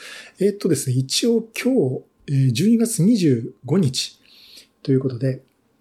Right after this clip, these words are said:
こん-、今年最後の配信になるかなと。まあ、三十一日土曜日なんですけどね。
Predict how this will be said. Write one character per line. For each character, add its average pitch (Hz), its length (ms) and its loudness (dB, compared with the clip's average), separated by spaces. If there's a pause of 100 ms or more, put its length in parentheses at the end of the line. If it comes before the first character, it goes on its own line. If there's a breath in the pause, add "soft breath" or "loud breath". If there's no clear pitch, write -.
(600)
こ 208 220 0
ん-、 233 140 2 (120)
今 - 140 -12
年 - 340 -2
最 277 340 -2
後 170 120 4
の 127 220 0 (120)
配 - 240 -4
信 - 200 0
に 147 80 2
な 156 100 2
る 147 80 2
か 131 100 -6
な 104 140 -12
と。 - 100 -20 (720 soft breath)
ま 147 80 0
あ、 131 40 0
三 277 220 0
十 220 80 4
一 139 160 -2
日 123 100 0
土 131 140 4
曜 202 80 6
日 135 80 2
な 117 80 -2
ん 110 60 -14
で 104 60 -16
す - 100 -12
け 127 80 -16
ど 113 80 -16
ね。 117 260 -16